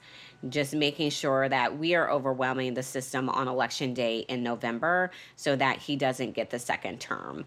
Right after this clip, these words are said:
But we also have to be very honest and aware that we do have other countries interfering in our elections. So that will be at play at, as well, because we haven't put into place any systems to stop that interference.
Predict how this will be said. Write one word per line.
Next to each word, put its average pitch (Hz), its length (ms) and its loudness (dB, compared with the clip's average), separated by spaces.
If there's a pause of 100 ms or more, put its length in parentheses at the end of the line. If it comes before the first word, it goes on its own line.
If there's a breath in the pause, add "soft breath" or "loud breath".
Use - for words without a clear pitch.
(360 loud breath)
But 151 180 6
we 156 120 4
also 143 280 4
have 151 240 0
to - 80 -6
be 131 440 2
very 131 840 0 (220)
honest 143 480 2
and 143 80 2
aware 123 440 2
that 127 280 2
we 131 160 0
do 135 240 0
have 123 440 2 (120)
other 131 260 2
countries 147 560 -2
interfering 131 800 0
in 131 160 0
our 120 220 2
elections. - 760 -6 (420 loud breath)
So 190 200 4
that 190 180 8
will 180 80 4
be 147 220 4
at 123 160 4
play 131 180 2
at, 117 220 2 (360)
as 135 220 2
well, 127 340 4
because 143 380 -2
we 139 140 0
haven't 127 340 0
put 127 360 -2 (220)
into 135 380 -2
place 196 400 2
any 135 240 2
systems 120 560 -4
to 131 100 -2
stop 117 300 -2
that - 160 -2
interference. 104 880 -8